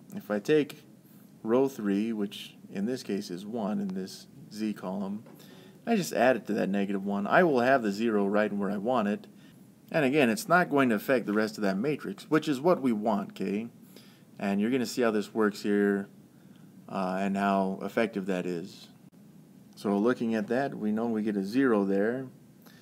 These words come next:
By the way, zero plus this one is still one.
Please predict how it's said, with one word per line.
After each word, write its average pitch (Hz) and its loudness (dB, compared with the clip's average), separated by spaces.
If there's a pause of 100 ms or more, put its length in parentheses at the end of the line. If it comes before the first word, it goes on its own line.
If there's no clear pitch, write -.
(360)
By 113 4
the 107 2
way, 127 2 (140)
zero 110 0
plus 107 -4
this 156 -2
one 113 -2
is 107 -10
still 101 -2
one. 131 -2